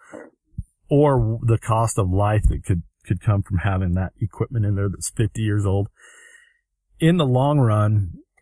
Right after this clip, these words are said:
it could be less expensive to go ahead and just,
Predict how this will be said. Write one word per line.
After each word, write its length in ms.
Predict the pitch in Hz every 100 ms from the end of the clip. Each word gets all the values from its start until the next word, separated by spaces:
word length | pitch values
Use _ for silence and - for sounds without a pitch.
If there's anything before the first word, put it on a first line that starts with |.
| -
it 160 | 135 131
could 240 | - 165
be 300 | 139 107 98 95 - _ _ _ _ _ _ _ _ _ -
less 300 | 123 131 143
expensive 600 | 127 - 120 113 104 85
to 100 | 104
go 220 | 101 98
ahead 240 | 87 95 95
and 240 | 104 98
just, 220 | 98 92